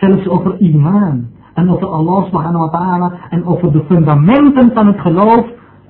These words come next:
kan het zo zijn dat hij jou laat twijfelen. Er is een hadith van Rasul sallallahu alayhi wa sallam. Ik ben de naam van de sahabi eventjes vergeten, die rawi van die hadith. Hij zegt,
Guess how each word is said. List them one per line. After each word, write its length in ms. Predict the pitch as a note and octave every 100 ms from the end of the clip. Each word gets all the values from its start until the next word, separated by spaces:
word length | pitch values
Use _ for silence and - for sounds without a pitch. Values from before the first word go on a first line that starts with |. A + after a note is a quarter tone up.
| _
kan 160 | G#3 F3+
het 160 | F3
zo 180 | - G#3+ G#3+
zijn 120 | G3
dat 160 | D#3+ C#3
hij 180 | D#3
jou 160 | F3 E3
laat 200 | D3+ C3
twijfelen. 560 | - F3 D#3 B2 A#2 A2+ - -
Er 120 | E3
is 60 | F3+
een 100 | G3
hadith 380 | F3 F3+ A#3 A3+
van 140 | G#3+
Rasul 300 | F#3+ F3+ A3+
sallallahu 540 | G#3+ G3 F#3+ G#3 G3+ G3+
alayhi 180 | F#3
wa 100 | F3+
sallam. 480 | F3+ G#3 G3+ A3+ - - - - - - - - - - _ - - - -
Ik 120 | - D3+
ben 120 | E3
de 80 | E3
naam 240 | F#3 G3
van 120 | F#3
de 80 | F3
sahabi 400 | E3 F3 F#3 F3+
eventjes 400 | F3+ D#3+ E3 D#3
vergeten, 420 | D#3+ D#3+ F3+ E3+
die 120 | D#3
rawi 260 | D#3 F#3+ F#3
van 100 | F3+
die 80 | D#3+
hadith. 380 | D#3 D#3 E3+ E3+
Hij 140 | D#3
zegt, 180 | F3 G#3